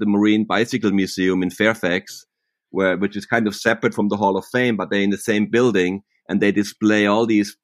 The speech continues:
really cool bicycles in there, but they have also bios and, and information on all the Hall of Famers. And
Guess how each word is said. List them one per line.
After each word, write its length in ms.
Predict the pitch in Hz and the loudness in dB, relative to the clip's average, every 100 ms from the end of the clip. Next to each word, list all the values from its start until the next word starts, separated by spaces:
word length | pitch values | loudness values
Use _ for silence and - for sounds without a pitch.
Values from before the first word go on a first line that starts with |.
| _ | _
really 260 | 127 127 113 | 2 4 2
cool 460 | - 120 117 110 | 0 2 4 2
bicycles 640 | 101 95 104 107 104 92 92 | 0 0 0 0 -2 -2 0
in 180 | 87 87 | -2 0
there, 260 | 85 90 | 0 -2
but 160 | 92 90 | -2 -2
they 120 | 95 | 0
have 160 | 98 92 | 0 0
also 380 | 92 98 98 - | -2 -2 -4 -4
bios 720 | 85 92 101 101 98 101 - | -2 2 4 4 2 0 -2
and, 340 | 78 82 78 _ _ _ _ _ _ | -4 -4 -6 _ _ _ _ _ _
and 180 | 90 90 | -4 0
information 720 | 98 101 95 90 98 104 110 98 | 0 0 0 2 2 2 0 0
on 120 | 92 | 0
all 180 | 87 90 | -2 -2
the 80 | |
Hall 240 | 92 92 92 | -2 0 0
of 100 | 85 | -2
Famers. 640 | - 92 98 104 104 104 | -2 0 2 0 0 -2
And 200 | 90 85 | -2 -2